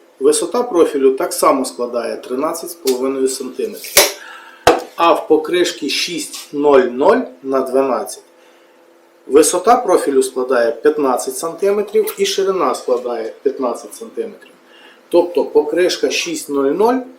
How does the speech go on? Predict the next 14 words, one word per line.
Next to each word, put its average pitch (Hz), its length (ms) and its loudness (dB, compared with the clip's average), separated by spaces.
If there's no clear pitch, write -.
на 139 120 4
дванадцять 131 560 -2
є 135 440 2
вища 151 680 2
і 202 240 -4
грубша. - 560 -2
А 151 60 -2
також 180 400 2
це 170 120 6
впливає 180 600 6
на 165 180 2
загальний 147 560 4
діаметр 156 720 0
покришки. - 600 -4